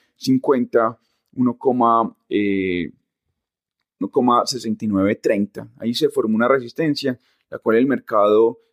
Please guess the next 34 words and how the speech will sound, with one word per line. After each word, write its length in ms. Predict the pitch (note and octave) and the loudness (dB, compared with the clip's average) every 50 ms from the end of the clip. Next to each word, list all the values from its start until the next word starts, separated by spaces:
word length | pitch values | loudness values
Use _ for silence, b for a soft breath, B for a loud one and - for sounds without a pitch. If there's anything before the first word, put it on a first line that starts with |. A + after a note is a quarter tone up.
| _ _ | _ _
ya 180 | - A#2+ A#2 | -6 -4 -2
perforó, 800 | - D3+ - - - B2+ B2+ D3+ D3+ D3+ C#3+ C#3 C#3 C3+ - _ _ _ _ | 0 -2 -2 -2 -2 2 2 4 4 4 2 0 -4 -6 -8 _ _ _ _
se 120 | _ _ - | _ _ -20
está 120 | - A2+ | -20 -18
empezando 360 | A2 - A#2 B2 B2 A#2 B2+ | -12 -10 -10 -8 -8 -8 -8
a 60 | - | -8
consolidar 460 | - B2+ A2+ A#2+ A2+ A2+ G2+ G2 G2 - | -10 -14 -14 -10 -8 -4 -2 -2 -2 -2
por 140 | - B2 | -4 -4
encima 240 | B2 A#2 - G#2+ G2+ | -4 -4 -4 -6 -6
de 20 | G#2 | -4
ese 100 | A#2 B2+ | -2 0
nivel 360 | B2+ C3 C#3 D3 C#3+ C#3 C3 _ _ _ _ _ - | 2 2 4 2 2 0 -2 _ _ _ _ _ -10
y 80 | A#2+ | -4
esa 160 | B2 - C3 C3 | -2 -2 -2 -2
consolidación 880 | - C3+ B2+ A#2+ B2 A2+ G#2+ G2 G2 G2 G2 - C#3+ D3+ D3 C3 - - - | -2 -2 -2 -2 -2 -2 0 2 2 0 0 0 0 0 0 -2 -4 -8 -10
va 60 | - | -12
a 80 | - _ | -12 _
continuar. 560 | - - G#2 G2+ - - G2 E2 A#1+ - - _ _ _ _ _ _ _ _ - | -14 -16 -14 -14 -12 -10 -8 -8 -8 -10 -12 _ _ _ _ _ _ _ _ -2
¿A 60 | C3 | 0
usted 380 | C3 C3 - - - B3 A#3+ A3+ - - _ | 0 0 0 2 2 2 2 2 0 -6 _
le 100 | - F3 | -8 -8
interesan 420 | G3+ G3 F3+ D3+ B2 B2 D3 D#3 | -6 -2 0 0 0 0 -2 -6
las 140 | D#3+ D3+ D3 | -6 -6 -6
acciones 720 | A#2+ - - - - D3 C3 B2 A#2 G#2+ G#2 - - - _ _ _ _ _ _ _ _ _ _ - | -8 -10 -6 -6 -4 -4 -2 -4 -4 -6 -8 -12 -16 -20 _ _ _ _ _ _ _ _ _ _ 0
o 400 | B2 B2+ B2 A#2+ A#2 A2+ A2 - | 2 2 4 4 4 2 2 0
los 280 | - B2 B2 A#2+ - C3+ | 0 0 0 0 -2 -4
índices 580 | B2 B2+ C#3+ D#3+ D3 D#3+ C#3 B2+ A#2+ - _ _ | -6 -6 -6 -4 0 0 0 0 0 -4 _ _
bursátiles? 840 | _ - - - - D3 C3+ - - G#2+ G2 G2 F2+ - - - _ _ _ _ _ _ _ _ _ - | _ -12 -8 -4 0 0 -2 -2 -4 -12 -10 -10 -12 -12 -16 -20 _ _ _ _ _ _ _ _ _ -8
¿Quiere 300 | - C3+ C#3 C3+ D3+ D#3+ | -2 0 2 4 4 4
la 120 | F#3 D3+ | 4 4
opinión 720 | D3+ D3 - - C3+ B2+ C3 C3+ C#3 C3+ C3+ C3+ C3 B2+ _ _ _ | 2 2 0 -4 -8 -6 -6 -6 -6 -6 -6 -6 -6 -10 _ _ _
y 140 | - C#3 F3 | -4 -2 -2
el 140 | E3 D#3 D3 | 0 0 0
análisis 800 | C3 C3 C3 B2+ C3 C#3 C#3+ D3+ - D#3 D#3 B2+ A#2 - - | -2 -2 -2 -2 0 0 -2 -2 -2 -2 -2 -2 -4 -4 -8